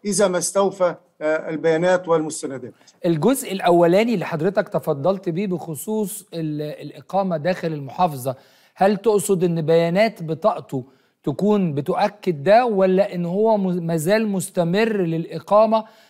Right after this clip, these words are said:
Speaker 2: في نفس المحافظة؟ يعني، لو واحد من محافظة القاهرة بس بيشتغل مثلًا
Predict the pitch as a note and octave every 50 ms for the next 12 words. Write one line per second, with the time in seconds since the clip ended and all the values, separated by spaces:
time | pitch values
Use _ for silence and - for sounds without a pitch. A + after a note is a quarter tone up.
0 | _ - - E3 E3 F#3 G#3 G3 - - F3+ D#3 D3+ - - F#3 F#3+ E3+ D3+ C#3
1 | C3+ C3 C3 C3 C#3 C#3 D3 C#3+ D3 D#3 G3 F#3 - F#3+ E3 C#3 D3 D3 C#3 C3+
2 | - - F3+ F3+ D#3+ D#3+ D3 - C#3+ - E3 F3 G3 G3+ F3+ D#3 - - - C#3+
3 | - - - G3 F#3 F3+ E3 D#3+ F3+ F#3+ - F#3+ F3+ F3 F3